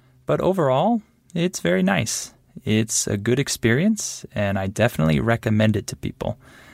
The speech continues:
Budget airlines are a great option nowadays. All right, I think I'll end there for today. Hopefully this episode was interesting for you, and hopefully you learned some new vocabulary.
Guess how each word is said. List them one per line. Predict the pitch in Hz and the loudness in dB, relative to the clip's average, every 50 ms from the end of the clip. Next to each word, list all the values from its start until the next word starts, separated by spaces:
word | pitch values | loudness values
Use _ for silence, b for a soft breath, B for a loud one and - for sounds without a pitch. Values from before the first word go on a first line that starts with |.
| B B B | B B B
Budget | - 101 104 107 104 110 110 101 - | -2 0 0 2 2 2 0 0 2
airlines | 113 107 104 101 98 101 101 101 101 101 98 101 - - - - | 2 2 2 2 2 0 0 0 0 0 -2 -2 -4 -6 -6 -4
are | - 98 95 95 92 92 98 - - - - | -2 -2 0 -2 -2 -4 -4 -6 -8 -12 -6
a | - - | -4 -4
great | 151 - 180 180 - - | 0 0 0 0 2 2
option | 107 101 98 - - - - - - - - _ _ - | 2 2 2 0 -2 -6 -4 -6 -6 -10 -12 _ _ -6
nowadays. | - - 101 - - - - - - - - - - - _ _ B B B B B B B B B B B B B B B - | -4 -4 -2 -2 -2 -4 -4 -4 -6 -8 -8 -12 -18 -20 _ _ B B B B B B B B B B B B B B B -4
All | - 135 127 | 0 0 0
right, | 110 95 92 - - - - | 0 -2 -4 -10 -12 -6 -2
I | 120 113 107 | -2 -2 0
think | - 120 117 113 - | 0 -2 -2 0 0
I'll | 107 107 104 - | 0 0 0 0
end | - 113 110 113 | 0 0 0 0
there | 104 - 104 101 101 104 | 0 0 0 2 2 0
for | - - 117 | 0 0 -2
today. | 110 - - 110 107 104 101 107 147 214 226 B B B B B B B B B B B - | -2 -2 -4 -4 -2 0 0 0 0 0 -2 B B B B B B B B B B B -2
Hopefully | - 131 - - 131 127 127 127 127 127 | -2 -2 -2 -2 0 0 2 2 2 2
this | 113 113 110 - - | 0 0 -2 -2 0
episode | - 113 110 - 110 107 - - 113 107 107 107 107 107 | -2 -2 -2 -2 -2 -2 -2 0 0 0 2 0 0 0
was | 107 107 104 - | 0 -2 -2 -2
interesting | - 110 107 - - 104 - - 110 104 104 | -2 -2 -2 0 -2 -6 -2 -2 -2 -2 -2
for | - - 104 | -2 -2 -2
you, | 101 107 131 180 233 254 - b b b b b b b b b | -2 0 0 0 0 -2 -4 b b b b b b b b b
and | - 110 107 104 104 101 | -2 0 2 2 2 2
hopefully | 107 117 - - 113 113 110 | 0 -2 -2 0 -2 0 0
you | 104 104 104 101 101 | 2 2 0 0 0
learned | 98 104 104 104 104 104 104 107 107 - | -2 -2 -2 0 0 2 0 0 -2 -2
some | - - - 101 98 95 98 | -6 -4 -4 -4 -4 -2 -2
new | 98 101 98 | 0 0 0
vocabulary. | 95 101 95 - - 107 101 98 101 101 98 104 113 139 175 226 254 | 0 -2 -4 -2 -2 -2 -2 0 -2 0 0 0 0 0 0 -2 -2